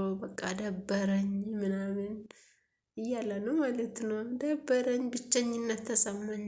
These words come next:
ምናምን። እና ይሳቅዬ ብቸኝነት እንዳይሰማክ፣ እኛ፣ እኛ እያለን፣ እኛ፣ እኛ እህቶችክ እያለን እንዴት ብቸኝነት ይሰማሃል?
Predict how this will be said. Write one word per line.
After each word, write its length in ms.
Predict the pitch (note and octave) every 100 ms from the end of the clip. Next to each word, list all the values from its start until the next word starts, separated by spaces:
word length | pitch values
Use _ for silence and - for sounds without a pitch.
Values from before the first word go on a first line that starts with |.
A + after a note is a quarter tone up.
| G#3
ምናምን። 500 | G#3 G#3+ A3+ G#3+ G3 - - _ _ _ _ _ _ - - _ _ - - -
እና 140 | A#3+ B3
ይሳቅዬ 520 | A3 A3+ G#3+ A3+ A3+ C4+
ብቸኝነት 600 | A3 - G3+ G3 G3 G3+ G3+
እንዳይሰማክ፣ 1040 | G3+ G3 F#3+ F#3 - F#3+ F#3+ F#3+ B3 B3 - - _ _ -
እኛ፣ 200 | A3 G#3 G#3+ C4+ D4 - _ _ _ _ _ -
እኛ 180 | G#3+ A3 A3+
እያለን፣ 760 | G3+ F#3+ A3 A3 A3 C4+ F4 D#4 - - _ _ _ _ _ _ _ -
እኛ፣ 160 | G3 G#3+ G#3+
እኛ 180 | G#3 G3+ G#3+
እህቶችክ 760 | G3+ G3 G3 G3+ - - G3+ G3+ -
እያለን 540 | G#3 G3+ G#3 G#3 B3 C4
እንዴት 340 | G#3 G#3 G3+ -
ብቸኝነት 680 | G3 - G#3+ G3+ G3 G3+ G3
ይሰማሃል? 800 | G3 - - G#3 G3 G3+ G#3+